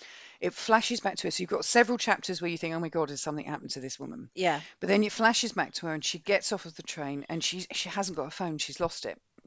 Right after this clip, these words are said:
Speaker 1: She's only just realised that she's lost it, which is why she hasn't been able to answer it or let anybody know where she is.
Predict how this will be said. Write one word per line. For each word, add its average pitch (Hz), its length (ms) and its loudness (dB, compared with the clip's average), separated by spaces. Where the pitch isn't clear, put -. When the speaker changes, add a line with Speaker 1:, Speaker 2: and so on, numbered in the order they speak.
Speaker 1:
She's 151 200 -8
only 156 120 -4
just 139 180 -2
realised 143 340 0
that - 60 -6
she's 131 160 -2
lost 131 160 -8
it, - 60 -12
which 170 160 -2
is 170 80 -6
why 190 140 2
she 165 160 -2
hasn't 156 200 -4
been 139 120 -8
able 131 160 -8
to - 100 -6
answer 185 320 -2
it 156 80 2
or 156 40 0
let 147 100 -2
anybody 131 280 -6
know 120 160 -4
where 110 100 -6
she - 260 -8
is. 80 200 -8